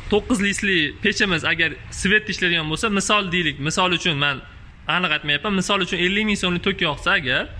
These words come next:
bunimiz bir o'ttiz ming so'm atrofida gaz yoqar ekan. E, o'sha tejamkorroq, e, endi to'g'risi biznesmenni cho'ntagiga foydada bu to'g'risi.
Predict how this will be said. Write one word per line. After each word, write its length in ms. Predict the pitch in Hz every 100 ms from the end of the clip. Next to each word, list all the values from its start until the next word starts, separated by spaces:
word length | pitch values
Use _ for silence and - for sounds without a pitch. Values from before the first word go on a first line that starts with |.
| - - - -
bunimiz 420 | 180 190 262 180
bir 120 | 180
o'ttiz 300 | 190 190 -
ming 140 | 214 208
so'm 160 | 226 175
atrofida 400 | - 185 185 190
gaz 260 | 196 180
yoqar 300 | 160 147 117
ekan. 240 | 120 113 - -
E, 80 | 131 123 120 - 147
o'sha 160 | 151 151 - -
tejamkorroq, 760 | 190 175 190 180 170 185 208 196
e, 600 | - - - - - - 117 117 120 - 147
endi 120 | 165 185
to'g'risi 260 | 185 190 160
biznesmenni 600 | 160 170 180 175 175 196 196 -
cho'ntagiga 640 | 165 160 165 156 175 202 196
foydada 340 | 170 160 127 190
bu 120 | 180
to'g'risi. 400 | 156 143 -